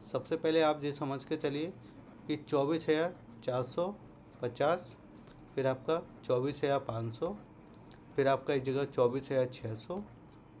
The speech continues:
और फिर आपका चौबीस हज़ार सात सौ तक हम जाने की कोशिश करेंगे, ठीक है। अब देखिए, ये चीज़ और देखिए, मैं आपको समझाने की कोशिश करता हूँ। ये ट्वीट किया था,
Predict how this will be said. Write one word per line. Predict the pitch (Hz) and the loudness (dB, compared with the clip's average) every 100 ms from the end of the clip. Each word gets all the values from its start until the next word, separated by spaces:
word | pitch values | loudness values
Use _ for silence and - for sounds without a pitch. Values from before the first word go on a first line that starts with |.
| - | -8
और | 127 | -2
फिर | 147 139 | 2 4
आपका | 127 175 | 4 2
चौबीस | 175 - 123 131 131 | 0 2 2 2 0
हज़ार | 139 160 | 0 -2
सात | - 117 | -2 -6
सौ | 110 131 | -4 -4
तक | - - | -2 -4
हम | - 160 | -4 -2
जाने | 131 113 113 | 0 2 0
की | 113 - | -4 -6
कोशिश | 123 110 - | -4 -4 -8
करेंगे, | - 107 101 - - - - - - | -6 -6 -6 -10 -16 -20 -20 -20 -12
ठीक | 139 | -8
है। | 170 208 - - - - - - - - | -8 -8 -14 -20 -20 -20 -20 -20 -10 -2
अब | 190 | 2
देखिए, | 202 - 117 - - - - - - - - | 2 2 -4 -6 -18 -20 -20 -20 -20 -20 -14
ये | 139 196 | -4 -2
चीज़ | 196 196 180 | 0 2 4
और | 175 | 4
देखिए, | 165 165 | 2 0
मैं | 170 165 | 0 2
आपको | 147 160 | 0 -2
समझाने | 160 139 123 123 | -2 -2 0 -2
की | 127 156 | -2 -2
कोशिश | 143 123 123 120 | -2 -2 -4 -4
करता | 107 - | -4 -6
हूँ। | 127 - - - - - - - - - - - - - - - 143 | -14 -16 -20 -20 -20 -20 -20 -20 -20 -20 -20 -20 -20 -20 -20 -10 0
ये | 143 | 0
ट्वीट | 139 147 151 | 2 2 0
किया | - 156 151 | 2 2 4
था, | 165 | 0